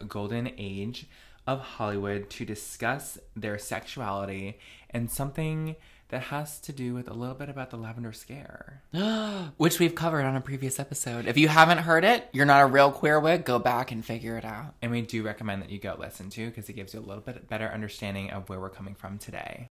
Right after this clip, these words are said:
Speaker 1: So the first gentleman that I wanted to talk about was a man named William Haynes. He was born Charles William Haynes on January second, nineteen hundred, in Staunton, Virginia. He was the third child of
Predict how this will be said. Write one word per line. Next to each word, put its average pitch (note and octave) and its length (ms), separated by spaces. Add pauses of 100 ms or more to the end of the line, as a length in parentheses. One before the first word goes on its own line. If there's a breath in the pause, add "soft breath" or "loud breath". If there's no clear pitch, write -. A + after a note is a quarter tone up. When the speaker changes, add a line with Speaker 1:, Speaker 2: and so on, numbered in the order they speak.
Speaker 1:
So D3 420
the D3+ 220
first E3+ 420
gentleman A#2+ 360
that A2 100
I G#2 60
wanted G2+ 240
to G#2+ 80
talk G2 240
about G2 320 (260 soft breath)
was A2 340
a A#2 120
man A#2 400
named G#2+ 340
William F#2+ 340
Haynes. - 680 (360 soft breath)
He A#2+ 220
was A#2 180
born A#2 600
Charles A#2+ 500
William A2+ 300
Haynes A#2+ 580 (120)
on G2+ 280
January G2+ 460
second, B2+ 480 (100)
nineteen G2 480
hundred, A#2 580
in G2+ 240
Staunton, G2+ 560
Virginia. G#2 640 (460 soft breath)
He A#2+ 180
was A#2+ 260
the A#2 160
third B2 400
child B2 580
of G#2 240